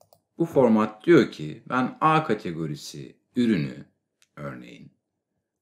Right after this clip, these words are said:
Marmara satış bölgesinde Ocak'ta bu fiyatla satacağım veya bu ciroyla satacağım veya bu miktarla satacağım. Birden fazla bütçeniz, bütçe,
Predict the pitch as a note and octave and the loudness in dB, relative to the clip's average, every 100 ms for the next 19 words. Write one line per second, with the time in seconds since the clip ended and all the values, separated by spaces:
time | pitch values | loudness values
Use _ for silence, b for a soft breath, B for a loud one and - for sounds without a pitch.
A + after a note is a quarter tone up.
0 | _ A#2+ B2+ A#2+ G#2 G2+ F#2+ F2+ - G2+ | _ 0 2 4 2 2 0 -2 -8 -10
1 | - C#3 - E2 - C2 - - - C2 | -8 -8 -6 -6 -6 -12 -16 -20 -20 -20
2 | _ _ _ _ _ _ _ - C3 A#2 | _ _ _ _ _ _ _ -6 0 0
3 | - - F2 - - - G2+ F2 - - | 0 -8 -12 -12 -16 -4 -2 -2 -8 -18
4 | - - - G#1+ - _ _ _ - E2 | -20 -20 -20 -20 -20 _ _ _ -10 -8
5 | E2 D2+ E2 D2 D#2+ D#2 D2 C#2+ - - | -8 -10 -12 -10 -6 -4 -6 -8 -14 -18
6 | A#1+ - A1+ G#1+ _ _ C2+ C#2+ C#2 C#2 | -20 -20 -20 -20 _ _ -12 -10 -10 -10
7 | D2+ D#2 D2 - D#2 C#2+ C#2 C2+ - A1+ | -8 -8 -10 -10 -10 -10 -12 -18 -20 -20
8 | - - b b - _ F#2 G#2+ G#2 A#2 | -20 -20 b b -20 _ -2 0 2 0
9 | A2 - G2 F2+ E2+ E2 - - E2+ D#2+ | -2 -4 -4 -4 -6 -8 -10 -8 -6 -8
10 | D#2 E2 _ - E2+ E2 | -12 -20 _ -6 -4 -4